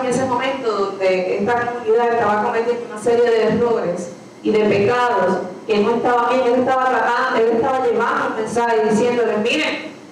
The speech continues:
el Señor, Dios es bueno, Dios puede derramar sus bendiciones y sus privilegios, y sus privilegios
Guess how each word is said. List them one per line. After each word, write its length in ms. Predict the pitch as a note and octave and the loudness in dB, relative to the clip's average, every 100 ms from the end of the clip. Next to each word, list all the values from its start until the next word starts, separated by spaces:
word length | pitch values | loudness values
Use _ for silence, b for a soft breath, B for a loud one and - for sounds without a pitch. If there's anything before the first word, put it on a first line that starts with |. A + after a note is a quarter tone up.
| - - - - - - | -20 -20 -20 -20 -20 -4
el 240 | B3+ B3 B3+ | 0 2 4
Señor, 600 | C4+ C4 C4 C#4+ B3 G#3+ A#3 A3+ - - - - - - - - | 2 2 2 2 2 2 0 -2 -8 -14 -20 -20 -20 -20 -20 -8
Dios 140 | A3 B3+ | 0 2
es 260 | D#4+ D#4 | 2 2
bueno, 280 | D#4+ D#4 D#4 D#4 - - - - - - - - - - - | 2 0 0 -2 -6 -16 -20 -20 -20 -20 -20 -20 -20 -20 -6
Dios 220 | B3+ C#4 D4+ D#4+ E4 D4+ | 0 2 2 0 -2 0
puede 220 | C4+ C#4 D4 | 2 2 2
derramar 560 | D4 C#4+ - - D#4+ D#4+ | 2 2 0 0 0 0
sus 120 | F4+ | 2
bendiciones 680 | D#4 D#4 D4+ G#3 D4+ E4 E4 | 2 2 2 2 0 0 0
y 60 | D4+ | 0
sus 100 | D4+ | 2
privilegios, 800 | C4+ C4 B3 C4 C#4+ D#4 B3 | 0 0 0 0 0 0 0
y 100 | B3+ | 0
sus 100 | C4+ | 0
privilegios 600 | B3 C4 B3 C4+ D#4 C#4+ | 0 0 0 0 0 0